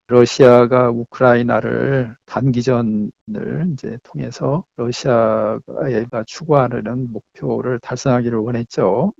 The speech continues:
근데 그게 이제 이 물거품이 돼가고 있고, 우크라이나 이 전쟁의, 에,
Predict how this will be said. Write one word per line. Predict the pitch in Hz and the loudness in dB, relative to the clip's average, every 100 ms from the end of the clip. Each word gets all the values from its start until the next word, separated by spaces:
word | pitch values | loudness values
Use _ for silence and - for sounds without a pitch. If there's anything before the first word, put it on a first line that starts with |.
| - | -12
근데 | 123 117 120 | -6 -2 -2
그게 | - 131 127 | 0 2 4
이제 | 117 120 117 | 2 0 -2
이 | 127 113 113 | -4 -6 -6
물거품이 | 127 131 127 - 123 113 113 98 _ - 110 107 | 0 2 2 2 -4 -4 -4 -6 _ -10 -10 -6
돼가고 | 123 120 110 107 | 0 0 0 -4
있고, | - - 107 120 147 185 | -10 -8 -6 -2 -2 -4
우크라이나 | 123 120 127 - 131 117 117 - - | -8 -10 -10 -2 0 2 -2 -4 -12
이 | 127 113 | -8 -8
전쟁의, | 117 - 123 123 120 123 123 139 160 147 - | -8 -6 -4 -2 -4 -2 -4 -2 -2 -2 -6
에, | 120 117 | -10 -10